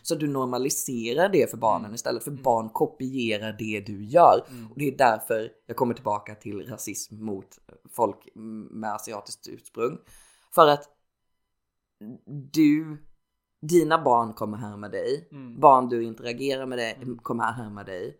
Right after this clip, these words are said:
Speaker 1: Sättet du uttrycker dig på YouTube
Speaker 2: Mm.
Speaker 1: eller i din podcast eller på Instagram
Speaker 2: Mm.
Speaker 1: eller på Facebook kommer barn gå in och kolla på
Speaker 2: Mhm.
Speaker 1: och härma dig.
Speaker 2: Precis.
Speaker 1: Det är det de gör.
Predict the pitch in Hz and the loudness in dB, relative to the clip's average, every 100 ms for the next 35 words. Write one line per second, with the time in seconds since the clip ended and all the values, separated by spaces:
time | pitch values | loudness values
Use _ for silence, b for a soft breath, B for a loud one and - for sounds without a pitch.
0 | _ _ - 151 143 139 127 131 120 - | _ _ -8 -8 -8 -2 4 4 4 0
1 | - 117 113 113 120 117 110 - 117 110 | -6 -2 -2 0 -2 0 -2 -2 -4 -2
2 | 110 123 139 131 113 - 127 120 107 107 | -4 -8 -14 -18 -16 -2 2 4 2 -2
3 | - 123 110 110 107 107 104 107 - - | 2 2 2 -8 -6 -2 -2 -4 -10 -12
4 | 110 107 104 101 113 110 107 107 107 107 | -10 -8 -10 -10 -12 -12 -10 -10 -8 -10
5 | 104 110 117 110 104 - 107 - b b | -12 -14 -10 -8 -8 -4 -4 -4 b b
6 | - 139 113 104 107 113 101 101 101 104 | 2 4 4 -2 -2 -2 -2 -8 -12 -10
7 | 95 - - 107 101 - 151 127 139 123 | -12 -14 -14 -14 -14 -8 -2 0 -2 -8
8 | 110 123 - 165 156 117 147 160 - - | -14 -14 -4 -2 -2 0 2 2 0 -4
9 | _ 120 139 139 135 147 123 113 113 117 | _ -10 -8 -8 -6 -4 -2 -4 -6 -2
10 | 165 156 87 82 | 4 4 4 -2